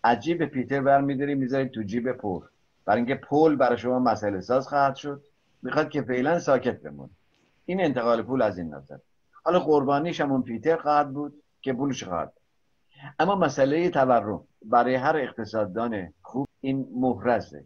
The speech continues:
که تورم یه پدیده پولی است. انواع اقسام توریه وجود داشته. من جزو اون گروهایی هستم که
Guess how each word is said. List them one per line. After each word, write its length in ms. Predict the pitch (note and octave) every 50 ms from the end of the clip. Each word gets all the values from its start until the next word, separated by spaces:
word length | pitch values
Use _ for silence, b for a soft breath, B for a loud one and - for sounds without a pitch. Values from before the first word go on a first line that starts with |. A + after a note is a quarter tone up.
| _
که 200 | - G2+ G#2 - - _ _ _ _ -
تورم 460 | A2+ A2+ A2+ A2 G#2 A2+ C3+ D3+ D#3+
یه 60 | D3
پدیده 460 | B2 B2+ A2+ A2 G#2 A2 G#2+ C3+ D3
پولی 360 | C#3 B2+ A2+ G#2+ F#2+ F2+ E2+
است. 300 | E2 - - - - _ _ _ _ _ _ _ _ _ _ _ _ _ -
انواع 260 | D3 D3+ E3 F3+ F3
اقسام 300 | - - - B2+ A#2+ G#2+
توریه 300 | A2 G#2+ G#2 F#2+ G#2 A2+
وجود 280 | A2 G#2+ G2 G#2 G2 F2+
داشته. 380 | F2 F2 - - - C#2 - _ _ _ -
من 240 | A2+ C3 D3 D#3 C3+
جزو 280 | C#3 D3 C#3 A2+ B2
اون 180 | C3 B2+ B2 A#2
گروهایی 460 | F#2+ G#2+ A2 A#2 G#2+ A2 B2+ D#3+ F#3
هستم 360 | E3 C#3 - - D3+ D3 C#3
که 400 | C3+ - C#3+ C#3 C3+ B2+ B2 B2+